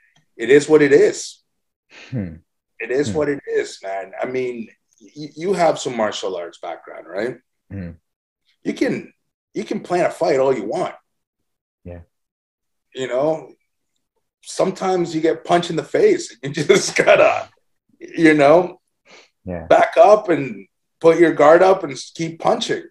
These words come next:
Speaker 1: You know, sometimes you're, exp-, you know, someone, you know, s-, throws you a fake, and, you know, you think you're gonna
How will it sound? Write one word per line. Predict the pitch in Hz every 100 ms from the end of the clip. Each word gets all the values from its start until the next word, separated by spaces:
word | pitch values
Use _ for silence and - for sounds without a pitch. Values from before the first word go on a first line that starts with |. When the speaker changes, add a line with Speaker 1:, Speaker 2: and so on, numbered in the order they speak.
| _ _ _ _ _ _ _ _ _ _ _ _ _ _ _
Speaker 1:
You | 123 127
know, | 131 165
sometimes | 165 160 175 170
you're, | 170
exp-, | 165 - - 160
you |
know, | 143 156
someone, | 175 175 170 165 160
you | 160
know, | 160
s-, | 185 - - -
throws | 170 165
you | 165 160
a |
fake, | 160 156 180 170
and, | 156 139 135
you | 139
know, | 139
you | 139 143
think | 160 156
you're | 147
gonna | 151